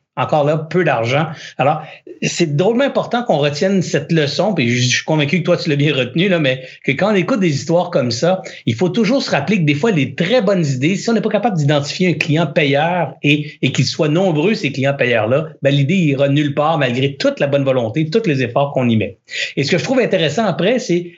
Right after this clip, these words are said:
la deuxième leçon. On a trouvé des, des clients,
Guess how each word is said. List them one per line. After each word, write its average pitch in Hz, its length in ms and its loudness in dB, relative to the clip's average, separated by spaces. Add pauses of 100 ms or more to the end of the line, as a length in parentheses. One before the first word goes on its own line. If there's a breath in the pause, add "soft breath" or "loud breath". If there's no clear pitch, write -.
la 160 140 2
deuxième 240 600 2
leçon. 170 500 0
On 139 100 2
a 156 60 2
trouvé 156 260 0
des, 165 280 -2
des 139 200 2
clients, 160 440 0